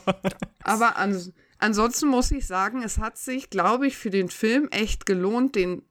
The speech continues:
Speaker 2: rein mit Frauen wirklich auch zu gucken. Irgendwie hat das ein ganz anderes, äh, Erlebnis gebracht.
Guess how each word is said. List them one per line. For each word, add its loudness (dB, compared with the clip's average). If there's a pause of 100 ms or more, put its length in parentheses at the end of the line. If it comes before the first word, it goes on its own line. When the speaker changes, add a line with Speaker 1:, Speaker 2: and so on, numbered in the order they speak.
Speaker 2:
rein 2
mit -2
Frauen 0
wirklich -2
auch 0
zu -6
gucken. -2 (520)
Irgendwie 2
hat 0
das 0
ein -4
ganz 0
anderes, -2
äh, -4
Erlebnis 0
gebracht. -6